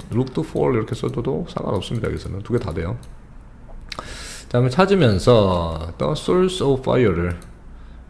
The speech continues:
자, source of fire를 묶어주시고요. 자, source는 여기서는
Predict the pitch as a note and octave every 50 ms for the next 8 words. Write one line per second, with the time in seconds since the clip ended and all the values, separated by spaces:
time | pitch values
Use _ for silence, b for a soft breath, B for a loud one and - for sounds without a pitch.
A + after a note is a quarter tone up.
0 | - - - - - - - D2 D2+ D2+ - - A#2+ - - D#3+ D#3 - - -
1 | G#2 G2 - - - B2 A#2+ A2 G2 F#2+ F#2+ - - G2+ F#2+ E2+ - E2+ E2+ E2+
2 | F#2 A2+ D3 E3 - C#4 G3+ C3+ B2 B2 - F#3 G3+ F#3 - G3+ G3 F#3+ E3 C#3
3 | B2 A2 A#2 C3+ D3+ E3+ F#3 F#3+ G3+ G#3